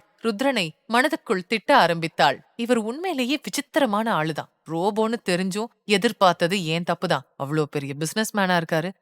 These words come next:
ஆனா மேனஸ் கொஞ்சமும் தெரிய மாட்டேங்குது. இது மாதிரி டின்னர்னா ஒய்ஃப முதல்ல உட்கார வைக்கணும், ஆனா இவரு இந்த ரோபோவை வச்சுக்கிட்டு" என்று மனதுக்குள் திட்டிக் கொண்டவள் அவனை வினோதமாக பார்த்தபடி அமர்ந்து கொண்டாள். அங்கிருந்த சூழ்நிலை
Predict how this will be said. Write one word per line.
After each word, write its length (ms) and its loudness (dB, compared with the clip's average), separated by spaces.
ஆனா 160 -8
மேனஸ் 480 -4
கொஞ்சமும் 540 -4
தெரிய 200 0
மாட்டேங்குது. 440 -4
இது 200 -6
மாதிரி 320 0
டின்னர்னா 500 0
ஒய்ஃப 440 4
முதல்ல 380 0
உட்கார 260 -2
வைக்கணும், 380 -8
ஆனா 240 -2
இவரு 240 -2
இந்த 200 -10
ரோபோவை 480 -2
வச்சுக்கிட்டு" 480 -2
என்று 360 -4
மனதுக்குள் 540 -2
திட்டிக் 320 -4
கொண்டவள் 380 2
அவனை 400 0
வினோதமாக 640 0
பார்த்தபடி 640 0
அமர்ந்து 380 -4
கொண்டாள். 420 2
அங்கிருந்த 500 0
சூழ்நிலை 460 0